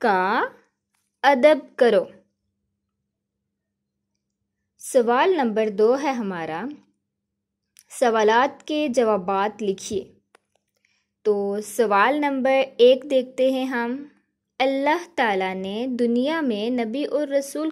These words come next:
क्यों भेजे? तो बेटा, आपको पता है ना कि अल्लाह ताला ने नबी और रसूल क्यों भेजे थे? ताकि वो लोगों को अच्छी अच्छी बातें बताएं और लोगों को सीधी राह दिखाएं।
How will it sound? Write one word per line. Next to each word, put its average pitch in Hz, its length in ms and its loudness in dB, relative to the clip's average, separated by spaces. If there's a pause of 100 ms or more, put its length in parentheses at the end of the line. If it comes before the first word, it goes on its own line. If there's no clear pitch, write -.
(120)
क्यों 370 220 0
भेजे? 226 380 2 (1700)
तो 233 60 -10
बेटा, 240 220 -2
आपको 349 240 -6
पता 254 280 -4
है 320 100 -4
ना 285 140 -2
कि 403 200 -2 (580)
अल्लाह 240 260 0
ताला 269 280 0
ने 277 140 -4
नबी 240 260 -2
और 277 80 0
रसूल 277 300 -4 (120)
क्यों 277 180 -4
भेजे 277 320 -2
थे? 330 220 -8
ताकि 247 380 -4
वो 294 140 -6 (460)
लोगों 240 460 6
को 349 120 -6
अच्छी - 640 0
अच्छी - 580 -4
बातें 196 500 2
बताएं 285 440 -2 (360)
और 262 340 4 (340)
लोगों 220 300 2
को 311 140 2
सीधी 311 640 -2
राह 208 300 2
दिखाएं। 220 500 -4